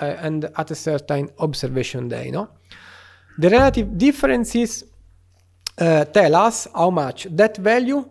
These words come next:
differs from the spatial mean on the same observation day, while the temporal anomaly tells us how much that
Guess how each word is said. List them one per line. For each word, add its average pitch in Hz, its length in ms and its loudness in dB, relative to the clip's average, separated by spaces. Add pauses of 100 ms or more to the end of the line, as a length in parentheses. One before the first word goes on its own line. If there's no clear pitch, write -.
(160)
differs 190 720 -2
from 160 320 -4
the 151 240 2
spatial 160 480 -2
mean 143 420 -6 (1000)
on 160 160 -2
the 151 80 0
same 156 520 2 (880)
observation 139 680 -2
day, 127 280 0 (600)
while 147 320 4
the 170 80 0
temporal 226 420 2
anomaly 208 480 2 (560)
tells 165 320 2
us 160 260 2
how 170 140 2
much 151 300 0
that 202 420 0